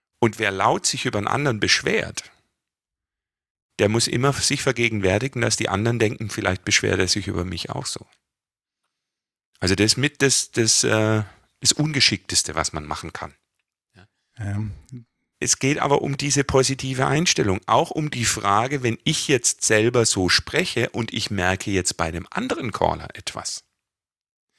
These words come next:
Speaker 1: gehe ich dann hin oder sage ich, „Nee, hm, komm, sonst kriegt das den falschen Hals.“ Auch da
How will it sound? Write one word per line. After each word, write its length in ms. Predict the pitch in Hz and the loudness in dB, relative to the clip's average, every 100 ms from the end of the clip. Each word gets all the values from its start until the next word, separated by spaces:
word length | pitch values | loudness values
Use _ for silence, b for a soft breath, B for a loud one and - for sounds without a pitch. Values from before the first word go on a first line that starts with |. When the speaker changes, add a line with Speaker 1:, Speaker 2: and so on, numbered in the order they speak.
| _ _ _ _ _ - - | _ _ _ _ _ -16 -2
Speaker 1:
gehe 140 | 120 | 0
ich 80 | 104 | 0
dann 200 | 92 87 | -2 -2
hin 300 | 95 170 269 _ - | -2 -2 -6 _ -6
oder 200 | 120 117 | 0 2
sage 260 | 117 107 107 | 2 0 -2
ich, 100 | 101 | 0
„Nee, 280 | 101 101 - | 0 0 -4
hm, 200 | - 92 - | -10 -10 -8
komm, 220 | - 87 - - _ b b b b b b | -2 -4 -4 -20 _ b b b b b b
sonst 240 | - 101 - | -6 -4 -2
kriegt 220 | - - | -4 -2
das 100 | 82 | -2
den 120 | 82 | -2
falschen 400 | 85 87 - 82 | -4 -2 -4 -6
Hals.“ 300 | - 90 - _ _ _ _ _ _ _ _ _ _ _ _ _ _ _ _ _ _ _ - | -12 -12 -16 _ _ _ _ _ _ _ _ _ _ _ _ _ _ _ _ _ _ _ 0
Auch 200 | 143 - - | 0 0 -2
da 460 | 139 196 180 202 | -2 2 0 0